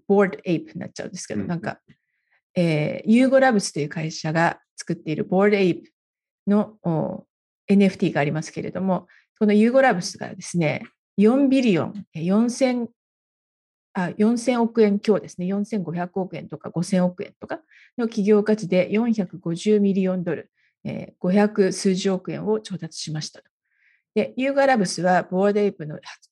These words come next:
Speaker 1: 発行元で、えー、今回の資金はメタバースのアザーサイドというのを開発するのに使うとしています。で、え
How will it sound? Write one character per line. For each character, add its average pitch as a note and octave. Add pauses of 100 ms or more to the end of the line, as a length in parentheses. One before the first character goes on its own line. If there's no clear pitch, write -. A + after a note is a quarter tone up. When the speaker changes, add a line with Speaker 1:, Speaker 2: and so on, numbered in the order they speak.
Speaker 1:
発 F3
行 E3
元 -
で、 B3 (220)
え E3
ー、 E3+
今 D#4
回 G3+
の D3+
資 -
金 D#3+
は D#3+
メ F3
タ B3+
バ C#4
ー A#3+
ス -
の D3+
ア D#3+
ザ G#3+
ー C4
サ C4+
イ G#3
ド E3
と - (400)
い F#3
う E3+
の D#3
を -
開 F3
発 F3+
す -
る F3
の D#3
に G3
使 -
う C#3+
と -
し -
て -
い -
ま F#3+
す。 - (420)
で、 F#3+
え E3+